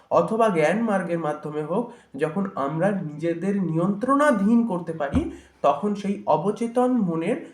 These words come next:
সমগ্র অংশটি চেতন মনের অংশ আসে, অংশে আসে এবং এই পূর্ণ চেতন মনের অংশকে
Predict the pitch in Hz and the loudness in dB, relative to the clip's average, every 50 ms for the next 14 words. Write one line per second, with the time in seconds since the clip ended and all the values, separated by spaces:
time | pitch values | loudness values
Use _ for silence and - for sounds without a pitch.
0 | _ _ - - - 190 190 220 247 247 233 254 262 - - 160 165 170 - 208 | _ _ -10 -4 -2 2 4 4 4 4 4 2 0 2 0 0 -2 -2 -4 -6
1 | 196 196 - 220 262 330 - - - - _ - - 196 190 190 240 262 262 247 | -6 -6 -4 -4 -4 -4 -6 -10 -14 -20 _ -10 -8 -6 -2 0 2 2 2 2
2 | 240 226 220 214 - - - 151 147 151 - - 160 143 139 - - - - 175 | 2 2 0 -2 -6 -6 -6 -6 -8 -8 -8 -6 -4 -4 -4 -6 -8 -10 -6 -6
3 | 156 160 160 160 170 151 139 139 147 - 214 247 330 339 - - - _ - 139 | -4 -4 -4 -6 -4 -4 -4 -6 -6 -6 -6 -6 -6 -6 -10 -18 -18 _ -4 -2
4 | 143 151 170 - - - 151 160 208 240 233 - - - - _ _ - 240 262 | 0 0 0 0 0 -4 -2 -2 0 0 -2 -4 -6 -12 -16 _ _ -2 0 2
5 | 294 320 330 320 311 311 320 320 320 226 233 240 233 233 233 233 226 226 220 - | 2 2 2 2 2 2 2 2 0 0 2 2 2 2 2 0 0 0 -2 0
6 | - 165 165 165 170 - 190 190 - 262 349 | 0 0 0 0 -2 -4 -6 -6 -6 -6 -6